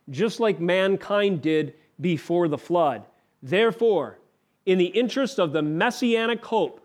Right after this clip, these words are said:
for mankind's future, in the defense of the seed of the Messiah, the Lord will intervene, and he will frustrate their evil and their wickedness. Evaluation, declaration,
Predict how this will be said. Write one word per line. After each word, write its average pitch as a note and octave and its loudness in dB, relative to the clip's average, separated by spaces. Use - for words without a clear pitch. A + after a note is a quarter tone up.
for D3 -6
mankind's F3 -2
future, D#3 -8
in E3+ 0
the F3+ 2
defense A#3 0
of A3+ 2
the E3+ 2
seed B3 2
of G3+ 0
the G3+ 0
Messiah, E3+ 0
the C#3 -2
Lord C#3 0
will C#3 0
intervene, D3 -2
and B2 -12
he C#3 -2
will C#3 -2
frustrate D#3+ -2
their D3 -2
evil C3 -4
and C#3 -4
their C#3 -2
wickedness. C3 -6
Evaluation, C#3+ 0
declaration, C#3 -4